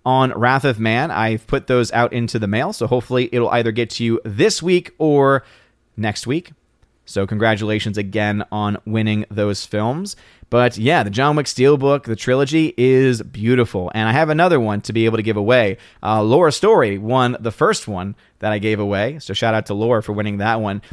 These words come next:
And I have another one, and I was debating a while, kind of, you know, <laughs> I was debating whether or not I wanted to keep that one. Obviously, if I wanted to get another one, I, I, I could at this point.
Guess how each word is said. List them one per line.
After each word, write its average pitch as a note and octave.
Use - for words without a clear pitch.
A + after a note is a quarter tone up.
And B2+
I F#3
have A3+
another F#3+
one, A#2+
and B2+
I B2+
was B2+
debating D3
a B2+
while, A#2
kind A#2+
of, G#2
you A#2
know, G2
<laughs> -
I A2
was A#2+
debating A#2+
whether A#2
or A#2
not A#2
I A2+
wanted A2+
to -
keep A#2+
that A#2+
one. C3
Obviously, D3
if B2
I A#2
wanted A#2
to A2
get A2
another A2
one, G2+
I, -
I, E2
I G2+
could D#3
at C#3
this D3
point. D#3